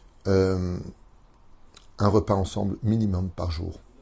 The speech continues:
Et quand on a l'habitude de manger tous les jours ensemble autour d'une table, c'est un signe de shalom. Quand on n'aime pas quelqu'un,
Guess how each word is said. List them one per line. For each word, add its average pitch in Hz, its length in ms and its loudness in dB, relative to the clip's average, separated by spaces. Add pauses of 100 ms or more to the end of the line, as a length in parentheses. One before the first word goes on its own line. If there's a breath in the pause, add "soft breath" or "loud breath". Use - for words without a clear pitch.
(640 loud breath)
Et - 120 -2
quand 131 200 0
on 113 120 0
a 104 40 2
l'habitude 104 440 2
de 110 60 4
manger 104 280 2
tous 120 140 -4
les 113 80 4
jours 101 160 0
ensemble 92 480 -4 (420)
autour 107 280 -2
d'une 92 180 -2
table, 104 340 -4 (460 soft breath)
c'est 95 160 -10
un 95 80 -2
signe 104 360 -2 (840)
de 107 120 0
shalom. 90 380 -2 (800 soft breath)
Quand - 200 -6
on 104 60 0
n'aime 90 180 0
pas 131 140 0
quelqu'un, 98 360 -4